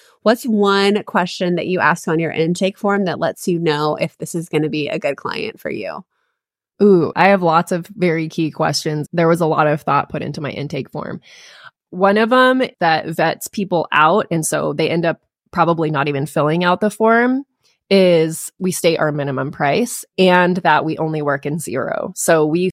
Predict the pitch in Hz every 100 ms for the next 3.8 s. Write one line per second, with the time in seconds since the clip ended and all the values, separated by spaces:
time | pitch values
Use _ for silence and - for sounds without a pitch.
0 | - - 185 208 208 202 165 147 151 151
1 | 147 156 151 151 151 - 143 139 - -
2 | 147 - - _ 165 156 160 180 - 185
3 | - 220 196 151 160 147 - -